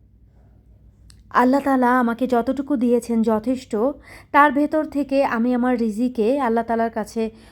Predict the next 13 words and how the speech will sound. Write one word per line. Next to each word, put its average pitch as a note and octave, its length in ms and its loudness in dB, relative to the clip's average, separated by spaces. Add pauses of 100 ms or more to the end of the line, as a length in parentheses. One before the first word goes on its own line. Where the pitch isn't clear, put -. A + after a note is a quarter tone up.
(140)
বরকত A#3 420 2
কামনা A3+ 380 0
করছি, A#3 760 -4 (440)
কারণ C#4+ 300 2
আমার D4 320 0
সংসারটা E4 580 -2
খুবই C#4+ 340 -2
ছোট, C#4 320 -2 (400)
তবে C4+ 220 2
দায়িত্ব C4 440 0
কিন্তু C#4 340 0
অনেক A#3 420 0
বড়। G3 340 -4